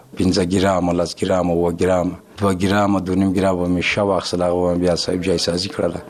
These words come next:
پولیسو به د تلاشي ملاشي به کوله، هغه به مې صاحب بیا چېرته به مې پټ ځای کې به مې ایښي وه، دا جا-، <laughs> ځان مې بس. بس بیا به مازدیګر ماښام ټایم بس کور خواته به روان شوم صاحب. یو دوه پیرې ګیر کړی یم، خو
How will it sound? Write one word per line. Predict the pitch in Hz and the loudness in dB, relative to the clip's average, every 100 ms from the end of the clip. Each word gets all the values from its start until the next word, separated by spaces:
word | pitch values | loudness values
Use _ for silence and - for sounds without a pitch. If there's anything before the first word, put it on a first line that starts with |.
| - | -6
پولیسو | 165 170 160 156 | 0 0 2 0
به | 135 | 2
د | 127 127 | 0 0
تلاشي | 123 117 139 | 0 0 0
ملاشي | 127 120 - | 2 0 -2
به | 120 104 | -2 0
کوله، | 117 110 | 0 0
هغه | 110 104 | 2 0
به | |
مې | 101 | 0
صاحب | 107 101 | 0 2
بیا | 101 | 0
چېرته | - 110 95 95 | 0 -4 0 0
به | 95 | 0
مې | 90 | -2
پټ | 101 92 | -4 -2
ځای | 90 | -2
کې | - | 0
به | 92 | 0
مې | 90 92 | 0 0
ایښي | - | -2
وه، | 85 | -2
دا | 87 | 0
جا-، | 85 90 95 82 - | 0 -2 -2 -2 -2
<laughs> | 170 143 | 0 2
ځان | 147 127 101 | 0 -2 -8
مې | - | -6
بس. | 123 123 - - - - - - - - - - 107 | -4 -4 -8 -14 -10 -8 -6 -6 -10 -14 -20 -8 -2
بس | 117 117 | 0 0
بیا | 113 123 | 0 0
به | 117 110 | 0 0
مازدیګر | 113 107 110 120 110 104 | 0 0 0 0 2 0
ماښام | - 110 101 | 0 -2 0
ټایم | 107 104 | 0 0
بس | 95 | -2
کور | - - 107 - | -6 -4 -4 -2
خواته | 98 98 | -4 -2
به | 95 | -2
روان | 92 95 98 | 0 0 -4
شوم | - 113 - | -6 -8 -8
صاحب. | - - - - - - | -8 -12 -12 -20 -12 -4
یو | 123 | -2
دوه | 131 185 | 0 0
پیرې | 180 170 160 | 0 0 0
ګیر | 131 123 | -2 -2
کړی | 143 | 0
یم، | 143 135 117 107 | 2 0 0 -4
خو | 104 | -6